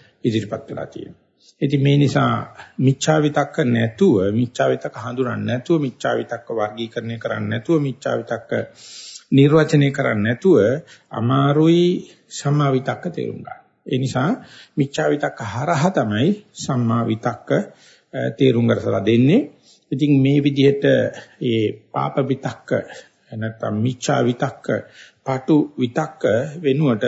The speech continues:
පුළුල් විතක්ක, එහෙම නැත්නම් සම්මා විතක්ක, සම්‍යක් විතක්ක පහළ කිරීම සඳහා ගන්න ප්‍රයත්නයේට, අ, මුල් කාලයේදී ආගමික මූණුවරක් ගත්තට පසු කාලයට වෙනකොට ආගම අනුකූල ධර්ම ඉක්මවල ආධ්‍යාත්මික මූණුවරක් ගන්න.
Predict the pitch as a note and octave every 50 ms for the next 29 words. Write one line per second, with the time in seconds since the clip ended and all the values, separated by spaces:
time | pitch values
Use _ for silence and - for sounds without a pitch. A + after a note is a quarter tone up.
0 | B2+ B2 - B2+ B2 C3 B2+ B2 A#2 A#2 A2 - G#2+ G2+ - - - A#2 A#2 A2+
1 | A2+ G#2+ G#2 G2+ - G#2+ G#2+ A2 G#2 - _ - - - A#2+ A#2+ B2 B2 A#2+ A2+
2 | A2 A2 - A2+ - - - B2+ - - B2 A#2+ B2 A#2+ A2 - - A#2 - -
3 | G#2+ - - - A#2+ A2 G#2+ - _ - - - - - _ _ - A#2+ A#2 C3+
4 | C#3+ C#3 - - C#3+ C#3 C3+ C3+ B2+ - - C3+ C#3 C#3 C#3 C3 C#3+ E3+ F#3+ G#3+
5 | A3+ A#3 D#4 - _ _ _ - - A#2+ A2+ A#2+ A#2+ C3 C3 B2 A2+ A2+ A#2 A#2
6 | A#2 A#2 A#2+ - - D3 D3+ D#3 D#3 D3 - - A3+ G#3+ G#3 - _ - - -
7 | - _ _ _ _ - - A#2+ A#2 A#2 B2 C#3+ E3+ F#3+ G3 F#3+ - F3 E3+ E3
8 | E3 E3 E3 E3 D#3+ D#3 E3 E3 E3+ E3+ F3 F#3 - - _ _ _ - - C#3+
9 | C#3+ D#3 E3+ E3 F#3 F3 F3 E3 F3 E3 D#3 D3+ D3 C#3 C3+ B2 A2+ A2 G#2+ G2
10 | A#2 A#2 A#2 - - D#3+ - - F2+ G#2 C3 - D#3 - _ - - _ _ _
11 | - A#2+ A#2 A2 D#3+ E3 D#3 E3 E3+ E3+ F3 F3 E3+ E3+ E3+ D3 C3+ B2+ A#2+ A2+
12 | B2+ C3+ - F3+ F3+ E3+ - - - C3+ C3+ C3+ C#3+ C3+ C#3 D3 C#3 C#3 C#3+ C#3+
13 | - - D3+ C#3 C3+ C3+ C3+ B2 B2+ B2+ C3+ C3+ A#2+ A2 G#2+ - - C#3 D3 D#3+
14 | E3 D#3 C3+ C3+ C3 C3 C3 A#2 C3 C#3 C#3+ - - E3+ D3 - E3 D#3 D3+ D3
15 | C#3+ C#3+ C3+ B2 A#2+ D3 E3 - F#2+ E2